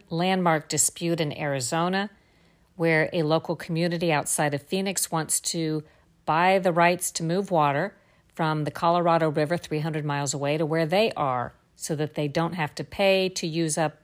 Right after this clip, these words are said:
the groundwater that's under their town as fast as they otherwise would. I mentioned that when they took public comments on this transaction, there was overwhelming public support against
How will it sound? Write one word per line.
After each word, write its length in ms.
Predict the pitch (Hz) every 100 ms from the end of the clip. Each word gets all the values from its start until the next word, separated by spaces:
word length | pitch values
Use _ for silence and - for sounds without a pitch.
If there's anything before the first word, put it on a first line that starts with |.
| _ _
the 80 | 160
groundwater 680 | 143 160 165 165 147 147 147
that's 200 | 147 -
under 220 | 170 147
their 140 | 143 139
town 420 | - 147 131 131 -
as 140 | 165
fast 340 | - 143 127 160
as 100 | 151
they 140 | 160
otherwise 400 | 160 151 147 147
would. 380 | 175 226 - - _ _ _ _ _ -
I 100 | 180
mentioned 420 | 175 202 - 170
that 260 | 165 151 - _ _
when 220 | 165 160
they 160 | 160 156
took 260 | - 208
public 300 | - 175 156
comments 480 | - 214 226 220 196
on 100 | 180
this 160 | 165 160
transaction, 600 | - 156 147 156 151 156
there 100 | 151
was 180 | 143 -
overwhelming 680 | - 175 175 160 170 170 165
public 340 | 151 170 156 151
support 540 | - 160 170 156 151
against 720 | - 165 139 - 196 196 -